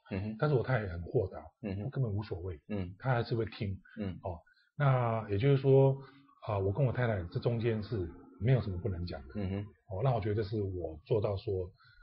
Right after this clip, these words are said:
Speaker 2: 啊，合为一体。
Speaker 1: 嗯哼。
Speaker 2: 所以一封寄不出的信是说，我要表达只是，其实我们人到，活到什么年纪，寄不出去，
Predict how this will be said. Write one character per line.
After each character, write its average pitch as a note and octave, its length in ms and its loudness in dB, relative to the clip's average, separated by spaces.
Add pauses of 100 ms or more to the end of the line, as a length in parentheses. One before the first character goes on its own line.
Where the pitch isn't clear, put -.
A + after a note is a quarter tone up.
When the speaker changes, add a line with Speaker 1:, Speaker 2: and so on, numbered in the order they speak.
(140)
Speaker 2:
啊， E2 400 -8 (160)
合 B2 140 4
为 G#2+ 180 4
一 G#2+ 60 -2
体。 - 340 -12
Speaker 1:
嗯 G#2 160 -4
哼。 G2+ 100 -2
Speaker 2:
所 B2+ 140 4
以 G#2+ 240 0
一 C#3 80 2
封 C3+ 320 4 (140)
寄 D3+ 100 2
不 B2+ 100 4
出 B2+ 140 4
的 A2 60 2
信 A#2 200 -2
是 G#2+ 60 -4
说， A2+ 220 0
我 G2 120 -2
要 G#2+ 80 0
表 G2 220 -4
达 E2+ 280 -8
只 - 180 -12
是， G2+ 200 -6 (440)
其 B2 120 0
实 G#2 300 0 (400)
我 G#2+ 80 0
们 G#2 140 2
人 G#2 160 2
到， A2 300 2
活 F#2 260 -6
到 A2+ 120 0
什 - 120 -10
么 G2+ 80 -4
年 F2 220 -4
纪， F2 220 -4 (480)
寄 C3+ 140 2
不 A#2+ 80 4
出 A#2+ 160 0
去， G2+ 320 -2